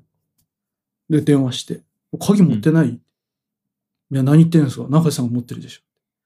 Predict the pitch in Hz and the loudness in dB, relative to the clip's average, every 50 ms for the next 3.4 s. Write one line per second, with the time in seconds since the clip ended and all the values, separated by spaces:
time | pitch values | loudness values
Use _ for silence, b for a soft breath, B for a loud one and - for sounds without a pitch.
0 | _ _ _ _ _ _ _ _ _ _ _ _ - 123 117 - - - _ - | _ _ _ _ _ _ _ _ _ _ _ _ -14 -12 -12 -12 -14 -18 _ -20
1 | - _ _ _ _ - - 165 160 156 151 156 - 143 117 - - _ _ _ | -20 _ _ _ _ -10 -4 0 0 2 0 0 -2 -4 -4 -6 -12 _ _ _
2 | _ _ _ _ _ _ _ _ _ _ _ _ _ _ _ _ - 151 151 156 | _ _ _ _ _ _ _ _ _ _ _ _ _ _ _ _ -8 -4 -2 -2
3 | 160 160 - 156 143 131 117 - | -2 0 0 -2 -2 -2 -4 -6